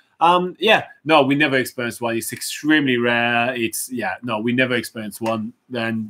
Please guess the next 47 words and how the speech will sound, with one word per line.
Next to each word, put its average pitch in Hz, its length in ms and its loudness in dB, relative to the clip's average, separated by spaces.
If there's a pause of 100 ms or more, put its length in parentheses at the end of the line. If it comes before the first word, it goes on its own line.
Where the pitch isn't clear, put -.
(120)
yeah, 175 160 4
it 123 180 2
does 131 180 4
happen. 151 420 2 (200)
There 147 100 4
is 135 100 2
no 165 200 8 (120)
advanced 139 400 0
warning 139 300 2
system 190 380 -2
like 151 120 2
you 131 120 4
guys 135 180 2
have 127 220 2
in 127 240 0
the 120 220 2
U 123 180 4
S, 208 300 4 (260)
uh, 123 120 -2
just 123 240 0
because 131 300 2
it's 117 140 -2
so 151 220 2
infrequent, 143 760 0 (240)
so 143 640 4
quick, - 520 -2 (360)
um, 120 580 0
that 120 400 -2
it's 123 320 -4
not, 117 260 -2 (280)
you 131 100 0
know, 101 100 -2
it's 101 160 -6
not 123 120 2
really 113 160 2
worth 110 300 0
spending 113 460 -4
millions, 113 380 0
millions 107 380 -4
to, - 340 -4
uh, 117 160 -4
invest 117 400 0
in 120 100 2
that. 127 280 2
But, 127 220 2
you 185 100 6
know, 127 200 2